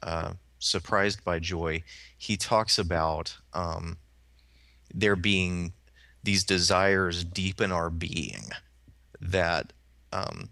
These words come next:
that God is the object of those desires, and we, we chase other things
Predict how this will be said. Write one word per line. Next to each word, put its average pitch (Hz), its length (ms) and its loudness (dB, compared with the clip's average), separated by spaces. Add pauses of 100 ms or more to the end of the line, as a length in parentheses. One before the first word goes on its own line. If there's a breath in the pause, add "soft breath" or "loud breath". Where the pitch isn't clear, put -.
that 95 220 -2
God 107 280 4
is 92 180 -2
the - 160 -6
object 90 420 -2
of 82 80 -8
those 80 240 -8
desires, - 680 -6 (400 loud breath)
and 85 560 -2
we, 87 480 -6
we 95 180 -4
chase - 540 2
other 104 260 0
things 95 760 -2